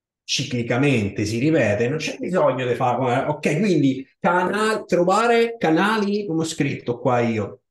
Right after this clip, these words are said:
Allora, intanto uno ovviamente ascolto, ok? Questo è rivolto soprattutto al leader, naturalmente, ok? Quindi creare dei canali di comunicazione che vi permettano di ascoltare in maniera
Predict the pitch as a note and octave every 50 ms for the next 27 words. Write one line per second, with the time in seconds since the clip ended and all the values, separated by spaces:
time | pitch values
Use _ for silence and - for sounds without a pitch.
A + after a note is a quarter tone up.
0 | _ _ _ _ _ _ _ _ _ _ _ _ _ _ _ _ _ - C#3+ C#3+
1 | C#3 C3+ - - G2 G2 - - A#2+ A#2+ A2+ - - - - - - F3 E3+ E3
2 | D#3+ F#3 F#3+ F3+ F3 F3+ E3+ - - - - - - _ _ _ D3+ B2+ A#2 C3
3 | C3+ C3+ C3+ B2+ A#2+ A2+ B2+ C3 B2+ - - - D3 C#3+ C#3+ A#2 - - - -
4 | - - - - - - _ _ _ - C3 A#2+ A2+ A2 A2 - - - - -
5 | - A2+ A2 G#2 G#2+ A2 A2 A2+ - - - - A#2 A2+ A2+ A#2 A2+ - - -
6 | _ _ _ _ _ _ - - A2+ G#2+ - - - - - - - - - G#2
7 | - G#2 A2 A#2+ A#2+ A2+ A2+ A2+ E2+ - - - - _ _ _ A2 G#2+ G#2 G#2
8 | G2+ G#2 G2 F#2 G2+ G#2 G2+ F#2 F2 F2 - - F#2 F2+ - - - - - -
9 | - A#2 G#2 G2 G2 G2+ G#2+ G#2 - - - - - - - _ _ _ _ _
10 | _ _ - A#2+ B2 A#2 A2 G#2+ A2 - C3+ B2 C3+ D3+ E3 D#3+ C#3 B2+ A#2+ B2
11 | B2 B2 - B2+ C3+ C#3 C#3 C3 B2 A#2 G#2 G2+ A2+ A#2 B2 A#2+ A#2+ B2 B2+ B2+
12 | C#3 C#3 - - - D#3+ D3+ D#3 E3 D#3+ D3 D3+ D3+ C#3 B2 A#2 B2 C3 C#3 C#3
13 | C#3+ C3+ A#2 - - A2+ G#2+ G#2+ G#2+ A#2 A#2 - - - - B2+ B2+ - - -
14 | C#3+ C3+ A#2 G#2+ G2+ G2 F2+ - - - _ _ - A2+ A2 A2 A2+ B2 C3+ C3
15 | B2+ B2 A2+ G#2+ G2 F#2+ - - - - -